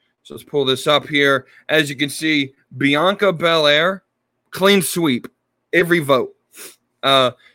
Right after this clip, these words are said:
Tiffany Stratton, surprise upset, right?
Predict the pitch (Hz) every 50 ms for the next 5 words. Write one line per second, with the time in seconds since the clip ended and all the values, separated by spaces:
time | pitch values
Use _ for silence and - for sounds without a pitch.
0 | _ _ - - 220 226 233 254 240 240 190 - - 208 190 175 160 131 104 110
1 | - - - _ _ _ _ _ _ _ _ _ _ _ _ - - _ _ _
2 | _ _ _ _ _ _ _ _ - - 165 147 151 185 185 180 175 165 156 180
3 | 160 131 - - 135 123 101 71 120 143 151 147